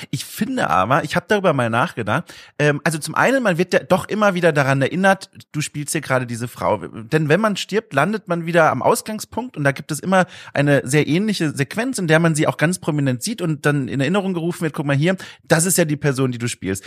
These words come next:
Man kann das alles skippen, aber es ist schon prominent platziert. Und dann habe ich mal das zum Anlass genommen, drüber nachzudenken,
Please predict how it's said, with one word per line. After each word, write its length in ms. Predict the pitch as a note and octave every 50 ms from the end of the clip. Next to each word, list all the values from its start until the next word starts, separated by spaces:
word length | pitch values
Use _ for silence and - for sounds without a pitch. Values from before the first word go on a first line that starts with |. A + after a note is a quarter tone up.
| - -
Man 100 | - C#3+
kann 160 | - - G#3
das 140 | A3+ G#3+ -
alles 260 | - D#3 D#3 D3 -
skippen, 300 | - - A#3 _ - A#3
aber 180 | G3 E3 D#3+ E3
es 100 | D#3 D#3+
ist 120 | E3+ -
schon 320 | - G3 F#3 F3 E3 D3+ - -
prominent 440 | - E3+ E3+ E3+ E3 D3+ C3+ C3+ -
platziert. 460 | - C#3+ - - - - D#2+ - - - -
Und 80 | -
dann 100 | E3+ F#3
habe 120 | G3 A3+ C4
ich 80 | A3+
mal 200 | A#3 G#3 F#3+ F3
das 240 | - - - D#3+ -
zum 140 | - C#3 -
Anlass 260 | - F#3 A3+ A#3+ -
genommen, 180 | - G#3 G3+ F#3
drüber 200 | - D3 C#3+ C3+
nachzudenken, 640 | C3+ D3 G3 - - G3 E3+ F3+ F3 E3+ - F#3+